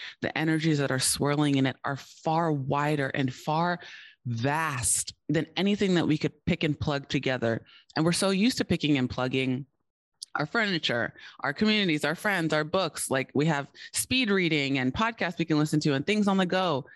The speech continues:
That's not how the universe, multiverse, omniverse works. There are so many, we would call them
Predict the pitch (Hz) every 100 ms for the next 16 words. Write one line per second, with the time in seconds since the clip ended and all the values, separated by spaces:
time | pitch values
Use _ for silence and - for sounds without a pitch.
0 | - _ - 202 - 220 196 190 170 156
1 | 170 170 165 160 156 156 165 151 151 156
2 | - 147 147 139 131 - 120 113 - -
3 | - - - - 170 - 165 156 - 175
4 | 202 214 208 180 170 170 170 170 - -
5 | - - _ _ _ _ _ _ _ _
6 | _ 160 180 175 165 - 170 170